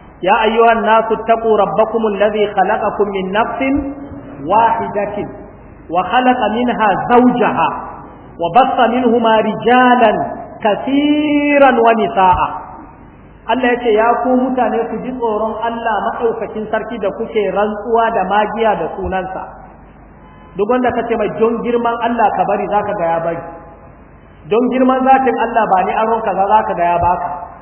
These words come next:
"Billahi allazi la ilaha illa huwa," zai ce, "Na yadda." Ko ba haka ba? To, wannan Allah da kuke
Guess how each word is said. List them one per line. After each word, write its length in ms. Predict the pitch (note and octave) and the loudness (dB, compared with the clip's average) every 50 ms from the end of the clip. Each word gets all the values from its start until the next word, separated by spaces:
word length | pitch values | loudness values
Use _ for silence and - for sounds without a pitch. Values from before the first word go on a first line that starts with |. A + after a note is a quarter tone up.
| - - - - | -20 -20 -20 -18
"Billahi 440 | - - F#3+ G#3 G#3 A3+ A#3+ B3 A#3 C4 | -10 -6 -6 -4 0 2 2 2 2 2
allazi 300 | B3+ B3 A#3+ G#3 B3 A#3 | 2 2 0 0 0 2
la 120 | A#3 A#3 B3 | 2 2 2
ilaha 240 | A#3+ A3 G#3 A3 A3 | 0 -2 -4 -2 -4
illa 220 | A#3+ A#3+ A#3+ A#3+ A#3+ | -2 -2 0 0 0
huwa," 280 | A#3 G3+ A#3+ A#3+ G#3 F3+ F3 - - - - - | 0 2 2 2 2 2 0 -4 -8 -10 -8 -4
zai 160 | - A#3+ A#3+ | 0 0 0
ce, 120 | A#3+ A3 G#3 | 0 -2 -2
"Na 140 | G3+ A3 A3+ | 0 0 2
yadda." 360 | A3+ G3+ - - G3 D#3 D#3+ - - - - - - - - - - - - - - - - | 2 2 0 -2 -4 -6 -8 -10 -12 -14 -16 -18 -18 -20 -20 -20 -20 -20 -20 -20 -20 -14 -4
Ko 120 | - C4+ D#4+ | 2 4 6
ba 140 | E4 D#4+ | 6 6
haka 260 | C4+ A#3+ B3+ B3+ B3+ G#3+ | 6 4 4 4 2 2
ba? 120 | G3 F3 - - - - - - - - - - - - - - | 2 2 0 -2 -6 -8 -10 -14 -16 -18 -20 -20 -20 -20 -20 -8
To, 120 | - A#3 | 0 2
wannan 340 | A3+ A#3 C4+ D#4+ D#4+ D4 C4+ | 4 4 4 4 2 2 0
Allah 260 | - C4 C4+ C4+ C4 A#3+ | 0 0 0 0 0 2
da 120 | G#3+ G3 F#3+ | 2 2 0
kuke 300 | - - B3+ - B3 G#3+ | 0 0 -2 2 4 4